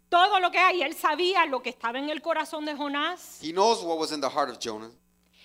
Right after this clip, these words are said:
Speaker 1: Él sabía lo que estaba en el corazón de Abraham y
Speaker 2: He
Speaker 1: Sara.
Speaker 2: knew what was in the heart of Sarah and Abraham.
Speaker 1: Sabía lo que estaba en el corazón de Jacob.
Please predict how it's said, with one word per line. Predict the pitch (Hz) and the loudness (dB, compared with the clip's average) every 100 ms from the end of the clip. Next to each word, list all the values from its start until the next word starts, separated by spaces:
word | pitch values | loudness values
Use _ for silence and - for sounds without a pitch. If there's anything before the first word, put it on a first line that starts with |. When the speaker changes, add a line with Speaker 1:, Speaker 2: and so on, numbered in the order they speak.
| - | -10
Speaker 1:
Él | - 330 339 | 2 2 4
sabía | 339 311 381 381 | 4 4 4 4
lo | 330 | 2
que | 330 | -2
estaba | 330 339 | -2 0
en | 330 | 0
el | 302 | -2
corazón | 294 269 262 320 | -2 -2 -4 -4
de | 311 | -2
Abraham | 277 269 277 311 | -2 -2 -2 -4
y | |
Speaker 2:
He | 302 | -4
Speaker 1:
Sara. | 311 294 320 240 | 0 0 2 0
Speaker 2:
knew | 233 | 0
what | 190 156 | 2 2
was | 151 | 0
in | 143 | -4
the | 135 | -4
heart | 123 143 131 | 0 0 0
of | 117 | -4
Sarah | - 135 139 | 0 2 2
and | 123 | -2
Abraham. | 127 131 147 190 - | -6 -8 -10 -14 -10
Speaker 1:
Sabía | - 330 302 339 392 381 | 4 6 6 4 4 2
lo | 339 | 0
que | 330 | -2
estaba | 302 330 339 | -2 -2 -2
en | 339 | -4
el | 294 | -4
corazón | 285 277 262 349 339 | -4 -4 -4 -6 -6
de | 330 | -4
Jacob. | 269 320 339 381 | -2 2 2 2